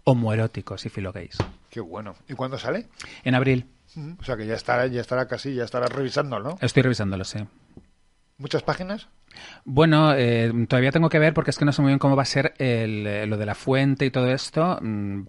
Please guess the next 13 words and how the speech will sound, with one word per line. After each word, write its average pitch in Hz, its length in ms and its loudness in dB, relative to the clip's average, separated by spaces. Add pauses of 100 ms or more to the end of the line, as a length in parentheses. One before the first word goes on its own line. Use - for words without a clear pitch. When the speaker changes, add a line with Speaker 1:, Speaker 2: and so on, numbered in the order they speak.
Speaker 1:
tiene 131 180 2
unas 135 200 2
paginitas, 90 500 -6
sí. 95 160 -10 (300)
Sí, 101 120 -12
sí. - 160 -14 (300)
Speaker 2:
Ujú. 135 200 -14 (160)
Qué 131 100 -8
Speaker 1:
Sí. 120 60 -4
Speaker 2:
bueno. 110 220 -6 (200)
¿Y 135 80 -8
tú, 160 200 2
Jimena? 175 380 -4